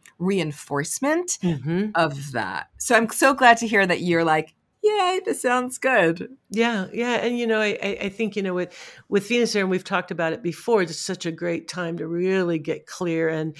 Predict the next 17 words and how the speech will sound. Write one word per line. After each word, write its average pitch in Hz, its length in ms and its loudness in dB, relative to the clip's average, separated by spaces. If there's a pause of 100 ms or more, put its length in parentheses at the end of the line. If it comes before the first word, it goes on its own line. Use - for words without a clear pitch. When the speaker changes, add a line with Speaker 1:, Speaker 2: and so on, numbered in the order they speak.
(280)
Speaker 2:
you 175 120 0
know, 156 200 -2
maybe 170 320 0
look 180 420 -2
back 156 420 -2
at, 156 220 -4
you 170 140 -6
know, 160 160 -4
where 175 180 -2
you've 180 380 -4
been 233 360 4
with, 156 280 0
you 175 160 -2
know, 160 260 -2
your 165 200 -4
investments 156 800 -4
and 156 200 -2